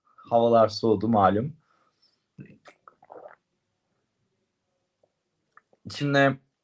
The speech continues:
ilk başta, eee, üç tane harita bakacağım. Ondan sonra arkasından soru cevap videosuna geçeceğim. Bakalım güzelliklerle olsun.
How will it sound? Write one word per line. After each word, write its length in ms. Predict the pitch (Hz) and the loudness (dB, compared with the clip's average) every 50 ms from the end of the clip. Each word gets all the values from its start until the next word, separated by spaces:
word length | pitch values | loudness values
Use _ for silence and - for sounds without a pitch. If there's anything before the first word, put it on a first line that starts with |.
| _ _ | _ _
ilk 180 | 127 131 - - | -12 -6 2 4
başta, 560 | 127 127 120 - - - 123 127 131 135 - _ _ _ _ _ _ _ _ _ _ _ | 4 4 4 2 2 4 4 4 4 2 -2 _ _ _ _ _ _ _ _ _ _ _
eee, 1160 | - 117 117 117 113 113 113 110 110 110 107 107 104 101 98 95 95 92 87 87 90 85 - - | -8 -6 -6 -6 -6 -8 -8 -8 -8 -10 -10 -10 -10 -10 -10 -10 -12 -14 -14 -16 -16 -16 -16 -12
üç 200 | - 135 135 - | -12 -12 -12 0
tane 240 | - 143 127 123 123 | 2 4 4 4 2
harita 280 | 120 127 131 131 - 113 | 0 -2 -4 -2 -2 -4
bakacağım. 460 | 104 104 - - - 123 143 185 233 - _ _ _ _ _ _ _ _ _ _ _ _ _ _ _ _ _ _ _ - - - - - - - - - - _ _ _ - | -4 -6 -6 -2 0 2 2 0 -2 -10 _ _ _ _ _ _ _ _ _ _ _ _ _ _ _ _ _ _ _ -20 -20 -20 -20 -20 -20 -20 -20 -20 -20 _ _ _ 0
Ondan 460 | 110 117 117 117 117 123 123 127 127 | 2 2 4 2 2 2 2 2 2
sonra 640 | 131 - - 127 117 113 110 117 131 147 160 156 - - | 0 -4 -4 -2 -2 0 0 0 0 -2 -2 -6 -6 -6
arkasından 760 | 117 123 123 123 - 127 117 - - 123 123 131 135 143 147 | -4 -4 -4 -4 -8 -14 -20 -18 -16 -14 -10 -8 -8 -8 -8
soru 320 | 143 - - 135 131 123 | -12 -12 -12 -12 -12 -8
cevap 300 | 107 117 117 101 - - _ _ _ _ _ _ _ _ _ _ _ _ | -4 -4 -4 -4 -4 -6 _ _ _ _ _ _ _ _ _ _ _ _
videosuna 360 | 113 98 101 - - - 92 | -18 -16 -16 -16 -16 -16 -16
geçeceğim. 520 | 92 95 95 - 98 113 127 151 190 202 - _ _ _ _ _ _ - - - - - _ _ _ | -16 -16 -16 -6 0 4 4 4 4 2 -2 _ _ _ _ _ _ -20 -20 -20 -20 -20 _ _ _
Bakalım 360 | 131 131 - - 117 104 110 | -6 -4 -4 -4 -4 -4 -6
güzelliklerle 680 | 110 113 113 127 120 113 113 110 110 - 117 113 107 101 | -8 0 4 4 6 6 4 2 0 0 0 0 0 -4
olsun. 440 | 92 90 92 - - 151 156 160 - | -8 -12 -16 -16 -14 -14 -14 -14 -18